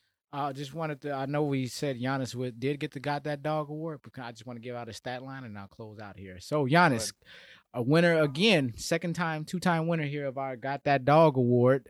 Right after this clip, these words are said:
Speaker 1: Uh, he, for the series in the finals, he is averaging thirty-four point three points, fourteen rebounds, four point seven assists,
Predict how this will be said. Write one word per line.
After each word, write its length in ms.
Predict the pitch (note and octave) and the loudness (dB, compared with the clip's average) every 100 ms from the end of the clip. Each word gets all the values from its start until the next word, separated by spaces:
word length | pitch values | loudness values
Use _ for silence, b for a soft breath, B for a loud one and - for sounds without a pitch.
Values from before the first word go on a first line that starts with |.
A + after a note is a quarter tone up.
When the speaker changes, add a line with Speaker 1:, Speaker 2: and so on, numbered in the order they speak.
| B2+ | -6
Speaker 1:
Uh, 240 | B2 A#2+ | -4 -4
he, 500 | A2 - F3 F3 C#3+ - | -8 -8 -6 -6 -6 2
for 140 | F3 | 4
the 60 | C#3 | 4
series 580 | - G#3 E3+ G2+ - - _ b b b b - | 2 4 4 2 -8 -16 _ b b b b -4
in 120 | D3 | -2
the 80 | C3+ | 2
finals, 400 | E3+ D3 A2+ G#2 | 4 2 0 -6
he 200 | F3 E3 | -4 -2
is 120 | C3+ | 0
averaging 360 | E3+ D#3+ C3 B2 | 2 2 2 2
thirty-four 460 | D3+ E3 D#3 E3 D3+ | 4 4 6 6 6
point 320 | - D#3 B2+ | 4 0 -2
three 220 | B2+ C#3 | -6 -6
points, 420 | - - G#3 - | -2 2 2 2
fourteen 760 | - E3+ F3 - - D3+ C#3+ C3 | -2 0 0 0 0 2 4 4
rebounds, 760 | D3+ G3 F3 F3+ F3+ E3+ D#3+ - - | 6 6 6 6 6 6 2 -2 6
four 200 | A3+ G#3 | 6 6
point 320 | - F3+ D#3+ | 4 2 2
seven 360 | - D#3+ C#3 B2+ | 0 2 2 -2
assists, 440 | - - F#3+ - | 0 4 4 2